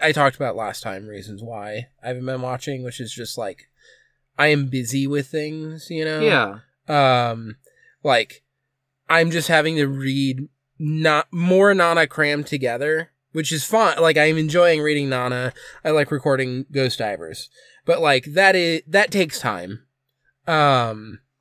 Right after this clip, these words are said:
Speaker 1: like,
Speaker 2: You, you have to read extra this month because your trip to Florida is coming up soon.
Speaker 1: Yeah.
Speaker 2: And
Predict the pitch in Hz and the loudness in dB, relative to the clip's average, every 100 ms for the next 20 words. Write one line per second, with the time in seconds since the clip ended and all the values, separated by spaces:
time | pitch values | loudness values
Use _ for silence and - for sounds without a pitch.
0 | _ _ _ _ _ _ 160 120 113 - | _ _ _ _ _ _ 2 2 2 -8
1 | _ _ _ _ _ _ 147 160 180 165 | _ _ _ _ _ _ -8 -4 -2 0
2 | 175 208 175 175 175 160 - - 180 147 | 2 0 0 -2 -2 -4 -4 -4 -2 -2
3 | 143 - 143 135 135 127 - 123 123 - | -4 -2 0 0 0 -6 -8 -8 -6 0
4 | 123 117 113 104 - _ _ _ - 135 | 2 2 0 -4 -10 _ _ _ -6 -4
5 | - 156 - - 180 190 147 120 - 127 | -2 -4 -4 -6 0 2 2 -2 -4 -2
6 | 120 110 - - 107 98 95 104 - 147 | -2 -4 -6 -8 -8 -8 -10 -12 0 0
7 | 98 92 - _ 143 131 131 | 0 -4 -14 _ 0 0 -4